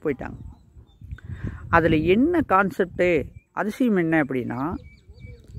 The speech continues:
அஹ், இது வரைக்கும் முதல்வர்கள் வந்தாங்கன்னா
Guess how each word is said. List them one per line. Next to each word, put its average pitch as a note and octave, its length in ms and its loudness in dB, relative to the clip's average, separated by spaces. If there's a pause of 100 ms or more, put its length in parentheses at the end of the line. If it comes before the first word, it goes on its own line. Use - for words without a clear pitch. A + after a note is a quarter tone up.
(720)
அஹ், A3 80 4
இது A3 260 8
வரைக்கும் A#3 480 4
முதல்வர்கள் G#3 680 6
வந்தாங்கன்னா F#3 920 4